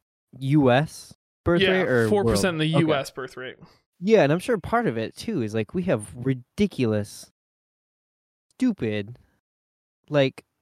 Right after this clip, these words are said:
Speaker 1: healthcare and, like, maternity leave issues with
Speaker 2: Oh,
Speaker 1: businesses.
Speaker 2: one hundred percent. One hun-,
Speaker 1: You know,
Speaker 2: you
Speaker 1: like
Speaker 2: can't take, you can't take time off. If you, uh,
Speaker 1: N-,
Speaker 2: want to
Speaker 1: no.
Speaker 2: have kids, you can't take time off. Like,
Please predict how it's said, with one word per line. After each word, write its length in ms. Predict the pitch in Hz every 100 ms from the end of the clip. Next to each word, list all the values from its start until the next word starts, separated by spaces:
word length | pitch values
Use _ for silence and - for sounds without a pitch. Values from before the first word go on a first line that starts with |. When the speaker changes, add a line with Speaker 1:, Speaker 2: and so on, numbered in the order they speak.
| _ _ _ _ -
Speaker 1:
healthcare 720 | 139 214 214 - - 131 131 110
and, 160 | 131
like, 200 | 131 127
maternity 500 | 139 - 226 180 113
leave 240 | 110 110 101
issues 480 | 107 - 85 - - -
with 120 | 131
Speaker 2:
Oh, 80 | 156
Speaker 1:
businesses. 340 | 202 139 143
Speaker 2:
one 60 | 131
hundred 400 | - - 175 170
percent. 480 | 151 135 - 120 - _ -
One 140 | 170
hun-, 160 | 196 185
Speaker 1:
You 160 | 131 127
know, 240 | 127 147
Speaker 2:
you 120 | 175
Speaker 1:
like 80 | 247
Speaker 2:
can't 280 | - 233 196
take, 320 | - 202 196 175 _ -
you 120 | 190
can't 240 | 208 240 233
take 160 | 247 240
time 260 | 233 226
off. 320 | 277 269 - -
If 180 | 170
you, 200 | 185 240 254
uh, 220 | 160 165
Speaker 1:
N-, 60 | 160
Speaker 2:
want 140 | 190 226 240
to 40 |
Speaker 1:
no. 0 |
Speaker 2:
have 200 | 226 220
kids, 220 | 277 277 190
you 60 |
can't 180 | 220 220
take 140 | 220
time 200 | - 233
off. 280 | 233 170 - _ _ _ _ _ -
Like, 280 | 196 196